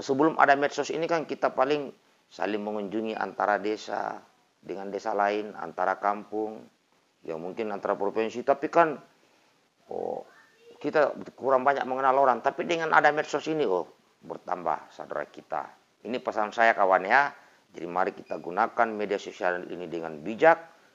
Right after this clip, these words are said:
dengan baik, untuk mencari saudara, bukan mencari musuh. Dan hindari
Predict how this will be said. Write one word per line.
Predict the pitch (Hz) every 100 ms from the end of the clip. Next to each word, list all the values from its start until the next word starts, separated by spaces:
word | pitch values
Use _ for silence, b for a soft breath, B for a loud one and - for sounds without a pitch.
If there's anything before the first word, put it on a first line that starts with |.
| _
dengan | - 85 85 80
baik, | 95 101 92 - _ _ _ _ _ _ -
untuk | 117 147 - 123
mencari | 107 95 95 90
saudara, | 85 80 78 78 69 - -
bukan | - - 85 82
mencari | 80 78
musuh. | 78 78 - 67 _ _ _ _
Dan | - 76 73
hindari | 80 82 98 202 127 156 208